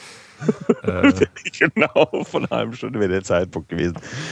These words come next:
Speaker 1: Ich danke euch allen für diese, äh, wunderbaren zweieinhalb Stunden, äh, inzwischen drei Stunden eigentlich fast schon.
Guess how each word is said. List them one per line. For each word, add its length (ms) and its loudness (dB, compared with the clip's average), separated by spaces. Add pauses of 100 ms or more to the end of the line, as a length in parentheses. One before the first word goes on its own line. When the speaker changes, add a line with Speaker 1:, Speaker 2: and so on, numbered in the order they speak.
(200)
Speaker 1:
Ich 120 4
danke 260 4
euch 240 2
allen 220 6
für 320 6
diese, 600 2
äh, 240 0
wunderbaren 720 2
zweieinhalb 880 2
Stunden, 540 -4
äh, 80 2
inzwischen 400 2
drei 240 4
Stunden 260 0
eigentlich 380 -6
fast 240 -6
schon. 100 -8